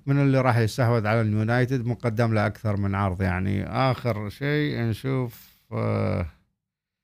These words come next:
عندي سؤال: "كلوب ضد مدريد مباريات كثيرة، ضد مدريد كان الفريق عنده مشكلة نفسية أكثر من فنية، لما الريال يسجل علينا تحس الفريق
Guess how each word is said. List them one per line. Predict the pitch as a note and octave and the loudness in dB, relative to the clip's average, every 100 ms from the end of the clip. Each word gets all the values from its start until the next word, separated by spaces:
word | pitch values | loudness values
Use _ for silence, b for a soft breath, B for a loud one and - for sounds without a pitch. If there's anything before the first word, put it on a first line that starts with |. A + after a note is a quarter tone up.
| _ _ _ _ _ _ _ _ _ _ - | _ _ _ _ _ _ _ _ _ _ -6
عندي | B2 C3 | -2 -2
سؤال: | A2+ A#2+ B2 C3+ C3+ C3+ A2 | 0 0 2 4 4 2 -2
"كلوب | - C#3+ C3 | 0 0 0
ضد | B2 C3 | -2 0
مدريد | B2+ A#2 A2 C#3 A#2 | 2 0 2 0 0
مباريات | G2+ A2+ A#2+ C3 B2 | -2 0 2 2 0
كثيرة، | - G#2 B2+ C3+ C3 C3+ C3 | -2 -2 0 0 0 0 0
ضد | G#2+ B2 A#2+ | 0 -4 -6
مدريد | A#2 A2 A#2+ B2+ | -6 -6 -2 -4
كان | G#2 B2+ B2 A2+ | -4 -4 -2 -2
الفريق | F#2+ A2+ A#2+ C#3 C3+ G2 | -4 -4 -2 -4 -6 -10
عنده | A#2 A2+ G#2 | -10 -4 -2
مشكلة | G#2+ G#2+ - B2+ A2+ | -2 -8 -4 -2 0
نفسية | A2 - B2+ B2+ B2 C3 | -2 -4 -4 -2 -2 -4
أكثر | - - B2 | -6 -6 -4
من | A2 G#2+ | -2 -2
فنية، | - G#2 A2 G#2+ A2 | -2 -4 -2 0 0
لما | G2 G2 | 0 -2
الريال | G2 A2+ B2+ C3+ C3 - | 0 0 0 0 -2 -4
يسجل | A2 G#2 A#2+ A2+ G#2+ G#2+ | -4 -2 -2 -2 0 0
علينا | F#2+ A2 A2 A2 G#2+ | 0 0 0 0 -2
تحس | - A2+ G#2+ - | -4 -6 -6 -6
الفريق | F#2 - G#2 G#2+ | -4 -2 -2 -2